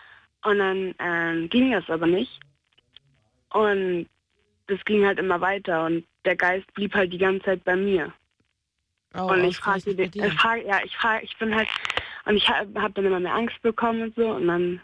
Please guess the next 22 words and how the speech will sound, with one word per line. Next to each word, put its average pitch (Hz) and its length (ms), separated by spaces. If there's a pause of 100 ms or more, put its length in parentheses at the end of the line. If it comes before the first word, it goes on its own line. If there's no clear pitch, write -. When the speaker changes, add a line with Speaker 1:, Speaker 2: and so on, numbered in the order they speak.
(220)
Speaker 1:
hab 202 160
ich 196 160
den 190 200 (160)
Geist 190 260
halt 190 140
gefragt, 190 440
ob 185 100
er 190 60
mich 185 260
kennt. 185 400 (520)
Speaker 2:
Ja. 190 300 (640)
Speaker 1:
Und 226 120
er 196 100 (100)
kannte 247 360
mich 170 260
halt. 175 280 (1600)
Und 220 420
dann 202 160
letztendlich 220 840 (100)
fragte 233 280
ich 226 120
dann, 208 280